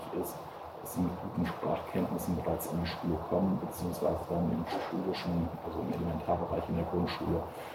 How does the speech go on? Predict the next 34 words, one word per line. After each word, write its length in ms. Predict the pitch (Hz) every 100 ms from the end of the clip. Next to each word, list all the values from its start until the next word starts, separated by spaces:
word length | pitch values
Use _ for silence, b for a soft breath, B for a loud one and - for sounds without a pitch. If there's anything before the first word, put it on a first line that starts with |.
| B - 82
ähm, 280 | 87 76 -
auch 460 | - 80 80 - 87
eventuelle 420 | 87 82 85 80 85
Defizite 540 | 85 - - - 85
noch 160 | 82 82
schnell 300 | - - -
abgearbeitet 760 | - - - - - - - - -
werden. 200 | - - B B B -
Das 160 | - 117
ist 160 | 120
eine 120 | 117
Riesenherausforderung 1080 | 120 127 107 101 - 143 - 139 139 143 151
für 160 | - 120
uns, 480 | 123 147 165 170 - B B B B B
insbesondere 680 | - 113 113 101 104 127 113
wenn 100 | 113
man 140 | 113 107
sich 180 | - -
anguckt, 720 | - 123 - 117 113 - - -
ähm, 220 | 101 98 98
wie 180 | 104
die 80 | 98
soziale 480 | 98 92 104 98 95
Situation 560 | 92 90 - 104 120 135
auch 380 | 127 131 -
in 140 | 113 113
Bremen 680 | - 117 123 123 120 123
ist. 220 | 123 - - B B B -
Wir 120 | - -
haben, 460 | 107 107 101 98 - - - - -
anders 240 | - 98 98
als 220 | 87 -
andere 260 | - 117 113
Städte, 800 | - - 107 - 110 107 104